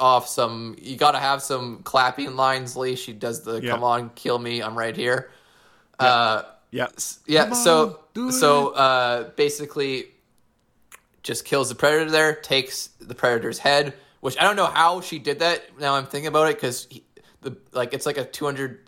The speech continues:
Speaker 1: three hundred, it's like a five hundred pound body sinking into a mud pit, and she's, like, a buck thirty.
Speaker 2: Don't worry
Speaker 1: Um,
Speaker 2: about it. It's
Speaker 1: yeah,
Speaker 2: not
Speaker 1: don't worry
Speaker 2: important.
Speaker 1: about it. So,
Speaker 2: She
Speaker 1: uh,
Speaker 2: threw the
Speaker 1: she
Speaker 2: axe with the rope in it, and then she pulled it.
Speaker 1: Yeah, so she takes the Predator's head, brings it back to,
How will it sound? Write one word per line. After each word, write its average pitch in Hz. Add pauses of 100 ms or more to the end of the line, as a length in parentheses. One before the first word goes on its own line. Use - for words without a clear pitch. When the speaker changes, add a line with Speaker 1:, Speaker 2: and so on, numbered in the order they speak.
Speaker 1:
three 139
hundred, 135
it's -
like 160
a 117
five 156
hundred 147
pound 139
body 135 (220)
sinking 147
into 135
a 120
mud 120
pit, 156
and 117
she's, -
like, 123 (280)
a 123
buck 131
thirty. 156 (460)
Speaker 2:
Don't 131
worry -
Speaker 1:
Um, 131
Speaker 2:
about 101
it. 98 (360)
It's 120
Speaker 1:
yeah, 131
Speaker 2:
not 139
Speaker 1:
don't 220
worry 180
Speaker 2:
important. 127
Speaker 1:
about -
it. - (160)
So, 165
Speaker 2:
She 151
Speaker 1:
uh, 147
Speaker 2:
threw 190
the 175
Speaker 1:
she 107
Speaker 2:
axe 165
with 147
the 143
rope 151
in 123
it, 123
and 107
then 113
she 110
pulled 110
it. 90 (200)
Speaker 1:
Yeah, 151
so -
she 147
takes 151
the 143
Predator's 135
head, 151
brings 131
it -
back 120
to, 113